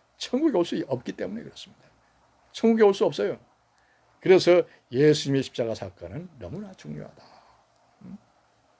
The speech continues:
우주의 중심이다. 음, 핵심이다. 그래서 그 예수님의 십자가 사건을 통해서 이제 새 생명이 되면, 하나님 안에 들어오게 되면 우리는 항상 주님과 동행하게 되는데,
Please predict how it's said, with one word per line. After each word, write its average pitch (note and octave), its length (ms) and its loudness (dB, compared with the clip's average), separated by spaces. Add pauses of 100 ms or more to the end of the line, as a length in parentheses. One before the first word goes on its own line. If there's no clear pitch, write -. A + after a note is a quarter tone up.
(520)
우주의 C#3+ 360 2
중심이다. C#3 600 -10 (580)
음, - 60 -20 (280)
핵심이다. - 420 -8 (360)
그래서 D3+ 260 2 (240)
그 G3 180 -2
예수님의 D#3 520 0
십자가 E3+ 360 -2
사건을 D3+ 340 -4
통해서 G3 560 -2 (380)
이제 C#3 240 2
새 C#3 200 0
생명이 B2 320 0
되면, G#2 320 -6 (340)
하나님 B2+ 480 0
안에 G#2+ 180 -6
들어오게 G2 360 -12
되면 D2+ 340 -16 (440)
우리는 E2+ 320 -12
항상 D#3 580 -4 (280)
주님과 B2+ 440 0
동행하게 A2+ 420 -2
되는데, D#3+ 560 4